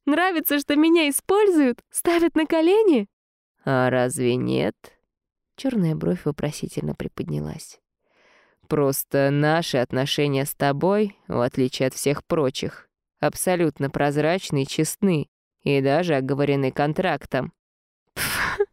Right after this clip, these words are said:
ну вы ему!" Я резко поднялась с пола, вытерла щёки и уткнула руки в бока. Пусть не думает, что я сдалась. "Му-, мутант?"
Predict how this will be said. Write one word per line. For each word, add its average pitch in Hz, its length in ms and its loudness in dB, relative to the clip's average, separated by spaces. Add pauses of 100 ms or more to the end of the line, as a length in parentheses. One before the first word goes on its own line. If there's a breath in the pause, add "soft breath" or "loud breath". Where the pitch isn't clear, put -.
(120)
ну 302 420 0
вы 285 100 0
ему!" 135 1200 0 (560)
Я 277 160 2
резко 170 320 -2
поднялась 151 500 -2
с - 100 -6
пола, 185 400 0 (120)
вытерла 170 480 0
щёки - 560 -2 (120)
и 214 80 2
уткнула 196 480 0
руки 151 240 -6
в 156 80 -8
бока. 147 400 -8 (500)
Пусть 202 240 -4
не 202 120 2
думает, 175 340 -2
что - 160 -10
я 151 140 -8
сдалась. - 600 -12 (480)
"Му-, 135 1000 0 (720)
мутант?" 147 920 -2